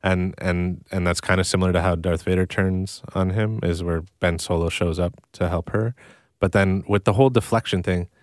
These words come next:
that's, that's, it's, that's a very Sith thing, is like, I'm so overlusting for power that I think I have the upper hand and I'm using my lightning, but it's actually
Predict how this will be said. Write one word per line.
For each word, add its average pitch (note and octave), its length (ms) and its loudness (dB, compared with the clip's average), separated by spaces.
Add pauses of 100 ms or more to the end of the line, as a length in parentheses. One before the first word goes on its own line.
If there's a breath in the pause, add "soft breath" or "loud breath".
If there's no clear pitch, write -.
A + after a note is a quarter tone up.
(260)
that's, - 320 0 (200)
that's, B2+ 480 2
it's, B2 260 0
that's C3 260 2
a D3+ 80 4
very C#3+ 240 6
Sith - 600 0 (560)
thing, A2+ 260 4
is F#2 140 0
like, F#2+ 360 0
I'm G2+ 380 2 (280)
so B2 560 2 (440)
overlusting A2+ 600 2
for G#2+ 100 -4
power F#2+ 520 2
that F2+ 240 -2 (400 soft breath)
I G2+ 180 2
think G#2+ 360 -2
I G2 140 4
have F#2+ 260 4
the F#2+ 80 0
upper F2+ 220 -2
hand F#2 240 -2
and F2+ 100 -2
I'm E2+ 120 -4
using F2+ 300 -2
my F2 180 -2
lightning, E2+ 540 -4 (340)
but F#2+ 80 -4
it's F2+ 140 -2
actually F#2+ 580 0